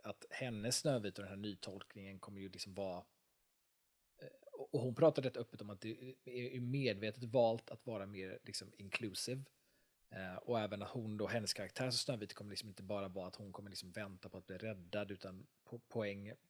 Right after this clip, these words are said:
för att det ska liksom vara i dagens samhälle är att hon kommer ha lite mer driv, hon kommer ha en, liksom en, en story, hon kommer ha en ark med, med vad hon vill göra som en karaktär och sådär.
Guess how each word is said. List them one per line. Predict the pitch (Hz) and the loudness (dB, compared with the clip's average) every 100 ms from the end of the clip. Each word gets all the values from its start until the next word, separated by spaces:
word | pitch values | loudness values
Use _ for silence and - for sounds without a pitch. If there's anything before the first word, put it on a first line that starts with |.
| _ _ - | _ _ -6
för | 107 | -4
att | 95 | -2
det | 101 | -2
ska | - | -2
liksom | 98 95 92 | -4 -8 -4
vara | 101 101 | 0 0
i | 101 | 0
dagens | 107 92 95 104 101 - - - _ | -2 -2 -4 -6 -6 -8 -12 -20 _
samhälle | - 113 101 98 101 | -8 -6 -4 -2 -2
är | |
att | 95 | -2
hon | 107 92 | -4 -6
kommer | 101 104 | -6 -2
ha | 104 | -2
lite | 95 - 95 | -2 -6 -10
mer | 90 | -4
driv, | 117 143 151 143 135 - - _ | 6 8 8 6 0 -16 -20 _
hon | 113 | -8
kommer | - 92 | -6 -4
ha | 98 95 95 | -2 -2 -4
en, | 95 | -6
liksom | 95 - | -8 -8
en, | 95 87 - _ _ _ _ _ _ | -10 -12 -18 _ _ _ _ _ _
en | 120 123 135 | -10 -8 -4
story, | - - 127 107 113 127 | -2 2 6 8 10 8
hon | 101 95 | 6 0
kommer | 95 | -8
ha | 95 | -8
en | 92 | -4
ark | 107 113 - | -2 -2 -4
med, | 110 - | -8 -8
med | 127 104 | -8 -4
vad | 98 95 | -2 -2
hon | 95 | -2
vill | 98 92 | -4 0
göra | 98 92 | 2 2
som | - 95 - | -2 -6 -12
en | 117 113 | -12 -6
karaktär | 104 92 117 117 | -6 0 2 4
och | 113 | 2
sådär. | 117 113 | 2 2